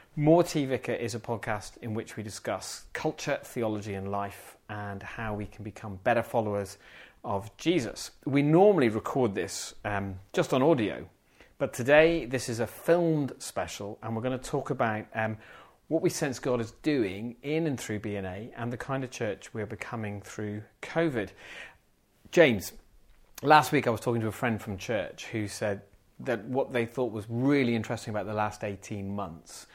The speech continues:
was that whilst we have been the most restricted we have ever been as a church, they noticed that we've become the most outward focused that we've ever been as a church. Why do you think that is?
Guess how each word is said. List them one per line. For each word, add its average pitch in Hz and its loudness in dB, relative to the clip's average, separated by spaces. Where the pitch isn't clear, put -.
was 110 -6
that - -4
whilst 143 0
we 127 -4
have 117 -4
been 107 -6
the 107 -6
most 127 -4
restricted - -6
we 113 -4
have 104 -4
ever 113 2
been 98 -6
as 101 -6
a 98 -12
church, - -6
they 127 -2
noticed 135 -4
that 131 -12
we've 117 -6
become 120 -4
the 110 -2
most 110 -4
outward 120 -4
focused - -6
that 101 -6
we've 98 -2
ever 98 -2
been 95 -6
as 95 -8
a 95 -10
church. - -10
Why 143 -2
do 151 -4
you 143 -2
think 135 -4
that 110 -4
is? 90 -4